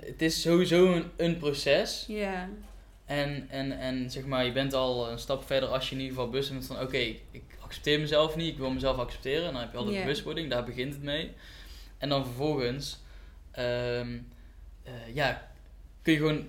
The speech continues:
Speaker 1: kleine tools toepassen, zoals jij bijvoorbeeld benoemt, van, hè, opschrijven van,
Speaker 2: Mhm.
Speaker 1: eh, eh, "Ik ben, eh, ik heb dit goed gedaan of dat goed gedaan."
Speaker 2: Ja.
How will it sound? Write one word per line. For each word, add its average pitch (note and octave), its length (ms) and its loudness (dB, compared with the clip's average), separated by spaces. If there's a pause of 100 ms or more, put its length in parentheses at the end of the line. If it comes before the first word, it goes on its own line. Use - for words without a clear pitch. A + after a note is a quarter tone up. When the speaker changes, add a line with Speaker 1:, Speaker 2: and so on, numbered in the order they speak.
Speaker 1:
kleine C#3+ 360 6
tools - 600 2
toepassen, C#3 400 0
zoals B2+ 140 0
jij C3 160 6
bijvoorbeeld C3+ 320 -4
benoemt, B2+ 200 -2
van, B2+ 100 -8
hè, B2 140 0
opschrijven B2 440 -4
van, A2+ 300 -6
Speaker 2:
Mhm. A3+ 100 -2
Speaker 1:
eh, G#3+ 220 -6
eh, A#3 60 -2 (1120)
"Ik B2+ 140 -10
ben, A2+ 220 -4 (200)
eh, A2 80 -8 (200)
ik - 80 -14
heb A2+ 120 -6
dit A#2 140 -8
goed A#2 140 -12
gedaan A2 220 -8
of A2 80 -8
dat A2+ 180 -10
goed - 160 -12
gedaan." A2+ 360 -6 (100)
Speaker 2:
Ja. G#3 180 -8